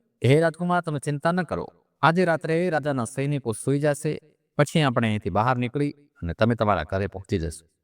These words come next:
રાત પડી ત્યારે પોપટ જોઈ આવ્યો કે રાજાના બધા જ સૈનિકો ગાઢ નિંદ્રામાં સૂઈ રહ્યા છે.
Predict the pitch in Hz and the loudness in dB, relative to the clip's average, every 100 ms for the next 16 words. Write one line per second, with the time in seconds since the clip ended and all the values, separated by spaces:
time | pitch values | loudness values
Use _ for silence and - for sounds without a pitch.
0 | _ 98 131 - 175 135 - _ _ 87 | _ 4 4 4 0 0 -6 _ _ 0
1 | 87 85 117 120 - 104 90 113 131 107 | 0 2 2 2 2 0 0 0 0 0
2 | 98 85 98 113 113 104 120 151 160 - | -4 -2 -2 -2 -2 -2 -2 -2 -4 -6
3 | 131 127 120 131 147 104 120 127 120 120 | -4 -4 -2 -2 -2 -2 -2 -2 -4 -2
4 | 117 107 87 - 131 131 95 85 - | -2 -4 -6 -4 -2 0 -2 -6 -12